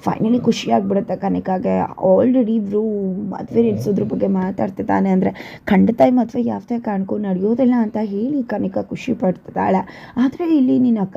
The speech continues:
ತಂಗಿರಲ್ಲ, ನೀನ್ ಬರ್ತಿದ್ಯಾ" ಅಂತ ತುಂಬಾ ಡಿಶಸ್‌ನ ಪ್ರಿಪೇರ್ ಮಾಡಿದ್ದಾರೆ.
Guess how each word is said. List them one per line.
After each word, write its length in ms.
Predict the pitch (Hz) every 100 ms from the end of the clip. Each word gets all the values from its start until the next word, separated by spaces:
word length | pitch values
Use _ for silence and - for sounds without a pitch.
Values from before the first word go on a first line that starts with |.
| 247
ತಂಗಿರಲ್ಲ, 460 | 240 220 214 202 214
ನೀನ್ 200 | 208 196
ಬರ್ತಿದ್ಯಾ" 500 | 196 190 202 226 202
ಅಂತ 200 | 190 190
ತುಂಬಾ 460 | - 185 190 214 226
ಡಿಶಸ್‌ನ 480 | 202 196 185 - 196
ಪ್ರಿಪೇರ್ 380 | 190 190 208 214
ಮಾಡಿದ್ದಾರೆ. 520 | 196 185 190 175